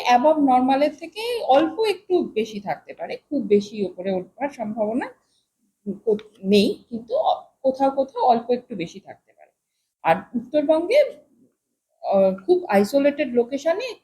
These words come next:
টেম্পারেচারটা সামান্য সামান্য বেশি থাকতে পারে, তুলনামূলকভাবে দক্ষিণবঙ্গের তুলনায় হয়তো ডিপারচারটা একটু বেশি হবে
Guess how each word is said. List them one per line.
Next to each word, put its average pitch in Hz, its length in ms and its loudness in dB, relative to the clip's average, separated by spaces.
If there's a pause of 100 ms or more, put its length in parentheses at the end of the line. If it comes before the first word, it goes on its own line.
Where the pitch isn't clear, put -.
(960)
টেম্পারেচারটা 254 720 0 (120)
সামান্য 254 400 2
সামান্য 254 480 0 (220)
বেশি 185 260 -4
থাকতে - 340 -20
পারে, - 220 -20
তুলনামূলকভাবে 202 800 0 (180)
দক্ষিণবঙ্গের 190 560 -4
তুলনায় 208 320 -6
হয়তো 247 260 -6
ডিপারচারটা 180 560 -4
একটু - 220 -20
বেশি 156 300 -8
হবে 143 200 -6